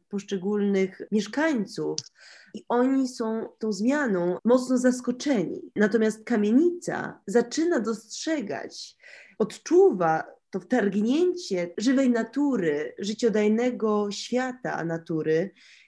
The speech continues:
jako pewien rodzaj ekscytującej, a nawet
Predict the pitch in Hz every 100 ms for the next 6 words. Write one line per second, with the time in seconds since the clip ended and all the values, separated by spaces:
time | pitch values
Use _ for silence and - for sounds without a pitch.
0 | - 196 208 - 247 262 226 247 254 233
1 | 233 226 - - - - 247 247 240 277
2 | 302 294 226 196 - 208 208 214 208